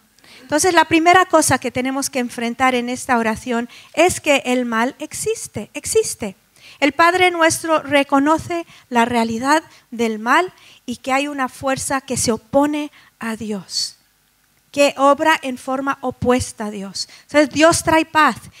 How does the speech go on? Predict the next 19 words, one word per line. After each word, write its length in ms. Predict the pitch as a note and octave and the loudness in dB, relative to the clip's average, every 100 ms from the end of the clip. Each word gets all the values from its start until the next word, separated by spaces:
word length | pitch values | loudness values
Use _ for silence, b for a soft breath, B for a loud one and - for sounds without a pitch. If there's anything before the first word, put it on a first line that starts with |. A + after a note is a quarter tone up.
| B | B
La 120 | - C4 | 0 2
maldad, 460 | C4+ C4 C#4 D4+ | 4 2 2 4
el, 300 | C#4+ B3+ C4+ | 2 2 0
el 180 | A3+ C4+ | 2 2
maligno 640 | C4+ C4 C#4+ D#4+ D4+ D#4 D4+ B _ | 2 2 2 -2 0 -2 -2 B _
trae 260 | C#4 C#4+ | -4 -4
desorden, 800 | C#4+ C4+ - C#4+ D4+ C4 B3 G#3+ F3 _ _ b b b | -4 -8 -4 -2 -2 -4 -10 -10 -16 _ _ b b b
trae, 380 | C#4 C4+ D4 D4 b b | -2 2 2 -2 b b
ah, 160 | - B3+ | -6 -6
fa-, 320 | - C#4 D4 C#4 | -6 -2 -2 -2
destruye 640 | D4+ - - D4 D#4 C#4 | -10 -10 -4 -2 0 -2
la 120 | B3 | -6
paz. 440 | G#3 G#3 F#3 - - b b b | -8 -12 -14 -16 -20 b b b
Dios 260 | B3+ E4 | 2 4
es 180 | F4+ E4 | 4 -2
la 120 | D#4+ | 0
esencia 520 | C#4+ - D#4+ D#4+ F4 D#4 | -2 0 -4 -2 -2 0
del 160 | C#4+ | 2
amor, 400 | C#4 C#4 D4 A#3+ | 2 2 0 0